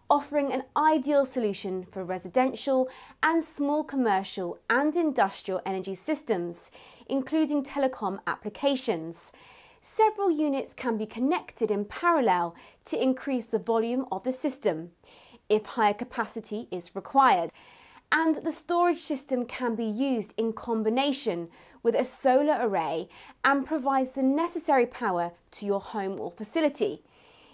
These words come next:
In case of on-grid applications, when the grid goes down or when the grid power is at the costliest, and for off-grid applications during nights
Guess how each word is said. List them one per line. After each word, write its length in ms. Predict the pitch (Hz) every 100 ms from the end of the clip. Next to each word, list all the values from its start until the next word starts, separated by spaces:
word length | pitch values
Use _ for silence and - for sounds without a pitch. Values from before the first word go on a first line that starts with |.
| _
In 160 | 262 269
case 440 | - 339 330 269
of 120 | - 214
on-grid 460 | - 226 220 220 196
applications, 1040 | 214 - 220 - 381 339 - 190 175 180 - - -
when 180 | 214 208
the 80 | 196
grid 420 | - 214 190 - -
goes 300 | 220 190 185
down 520 | - 269 262 247 254 247
or 80 | 202
when 140 | 208
the 80 | 190
grid 260 | 226 214
power 340 | - 220 185 185
is 220 | - 185 - -
at 160 | -
the 60 | 202
costliest, 960 | - - 392 - 254 180 214 - - - - - -
and 200 | 277 294
for 200 | 269 - -
off-grid 420 | 339 349 - 254 208
applications 760 | - - 214 180 175 185 185
during 340 | - 202 202 220
nights 500 | 233 175 - -